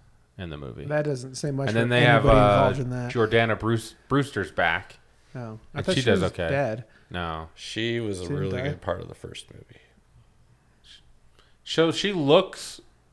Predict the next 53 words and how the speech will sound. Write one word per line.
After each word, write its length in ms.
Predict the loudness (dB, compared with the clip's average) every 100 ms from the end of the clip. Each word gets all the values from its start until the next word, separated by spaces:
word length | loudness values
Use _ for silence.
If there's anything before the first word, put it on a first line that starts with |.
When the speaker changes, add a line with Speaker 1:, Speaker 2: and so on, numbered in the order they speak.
| 0
Speaker 1:
almost 420 | 2 2 0 0
as 160 | -2 0
young 340 | -2 -2 -8 -12 -20 -20 -14 -8
in 120 | -2
this 220 | -2 -2
movie 240 | -6 -6 -6
as 80 | -8
she 120 | -6
did 140 | -2
in 80 | -2
that 220 | -2 -6
one. 120 | -12 -16 _
Speaker 3:
Sure. 180 | -6 -4
Speaker 1:
And 40 |
that's 140 | -4 -4
almost 240 | -6 -6
twenty 220 | -8 -8 -6
years 200 | -8 -8
ago. 160 | -10 -12 _ _ _ _ _ _ _ _ _ _ _ _ _ _ _ _ _
Plastic 320 | 0 0 -4
surgery 320 | -4 -2 0
and 100 | -2
makeup 280 | -4 -6 -10
will 80 | -12
do 120 | -10
that 160 | -8 -10
for 180 | -12 -16
you. 100 | -16 -20 _ _ _ _ -20 -18
Speaker 2:
I 40 |
guess. 540 | -16 -14 -12 -14 -16 -20 _ _ _ 6
Speaker 1:
But 520 | 8 8 4 -12 -18 -20 -20 -14
Speaker 2:
I 60 | -4
can't 160 | -2
even 200 | 0 0
name 200 | 2 2
another 300 | 0 0 -2
thing 160 | -2 -4
she's 240 | -4 -6 -4
been 240 | -4 2
Speaker 1:
I, 80 | 4
Speaker 2:
in, 100 | 4
Speaker 1:
I, 260 | 2 2
Speaker 2:
so. 100 | -2
Speaker 1:
the 80 | 2
one 180 | 4 4
part 180 | 6 6
I 40 |
really 320 | 6 6 4
hate 220 | 4 2 0
is 100 | 0
they 100 | -2
give, 360 | 0 0 0 0
um, 440 | 0 0 -2 -8